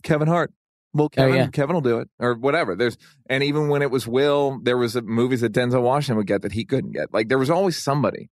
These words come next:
Speaker 1: In showbiz, you have to do it every day. It is, that's how it's like sports. It's like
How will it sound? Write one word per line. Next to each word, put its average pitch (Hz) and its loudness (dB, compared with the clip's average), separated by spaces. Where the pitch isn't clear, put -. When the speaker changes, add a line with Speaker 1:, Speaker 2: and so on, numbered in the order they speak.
Speaker 1:
In 160 0
showbiz, 151 2
you 131 2
have 147 -2
to 147 0
do 131 2
it 127 2
every 110 2
day. 113 0
It 92 -2
is, 117 2
that's 120 -2
how 117 -4
it's 101 -6
like 98 -4
sports. 110 -4
It's - -16
like 98 0